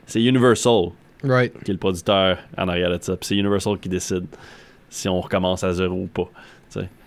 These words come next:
Speaker 2: C'est sûr.
Speaker 1: Fait que, euh, c'est sûr que ça va se faire avec Fast and Furious.
Speaker 2: <laughs> Right.
Speaker 1: Ça s'est fait avec Hunger Games, là, tu sais, je veux dire.
Speaker 2: Ça, c'est vrai, j'ai pas pensé à ça,
Speaker 1: Même
Speaker 2: Hunger
Speaker 1: si c'est
Speaker 2: Games.
Speaker 1: attiré d'un livre, quand même, là, il y a un livre qui existe, tu sais, de ça, mais quand même, ça s'est fait avec Hunger Games, tu sais. Fait que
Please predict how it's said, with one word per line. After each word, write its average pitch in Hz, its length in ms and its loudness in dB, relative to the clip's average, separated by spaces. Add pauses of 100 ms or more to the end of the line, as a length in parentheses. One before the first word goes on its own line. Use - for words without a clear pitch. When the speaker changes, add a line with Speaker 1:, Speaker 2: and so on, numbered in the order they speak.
(160)
Speaker 2:
C'est 139 140 0
sûr. 180 200 6 (140)
Speaker 1:
Fait 87 120 -6
que, 87 60 -6
euh, 82 380 -6
c'est - 160 -6
sûr - 280 0
que 120 40 2
ça 101 100 0
va 90 80 -2
se - 40 -12
faire 95 100 -4
avec 90 140 -4
Fast 92 160 -6
and 87 80 -6
Furious. 90 260 -4
Speaker 2:
<laughs> 131 640 0
Right. 117 240 0
Speaker 1:
Ça 120 80 -4
s'est 131 120 0
fait 160 140 0
avec 147 200 2
Hunger 139 340 4
Games, 120 480 4
là, 90 100 0
tu 113 120 -2
sais, 123 180 0 (140)
je 101 100 -8
veux 101 160 -6
dire. 98 200 -8
Speaker 2:
Ça, 190 160 4
c'est 196 100 8
vrai, 208 240 6
j'ai 147 160 4
pas 151 100 4
pensé 160 220 4
à 165 100 6
ça, 165 140 6
Speaker 1:
Même 127 120 6
Speaker 2:
Hunger 139 100 4
Speaker 1:
si 127 140 2
c'est 131 60 4
Speaker 2:
Games. 120 120 4
Speaker 1:
attiré 120 280 2
d'un 110 200 4
livre, 151 340 0
quand 113 180 4
même, 180 300 0
là, 165 80 0
il 113 60 2
y - 20 2
a 98 60 2
un 95 40 2
livre 117 200 0
qui 107 80 -2
existe, 98 480 -2
tu 143 80 -2
sais, 123 160 2
de 98 100 0
ça, 156 240 -2
mais 85 280 -2
quand 101 200 -2
même, 98 240 -4
ça - 120 -10
s'est 92 120 -4
fait 104 160 -4
avec 98 180 -2
Hunger 92 240 -4
Games, 135 280 -2
tu - 140 -14
sais. - 60 -14 (540)
Fait 95 80 -8
que 92 100 -6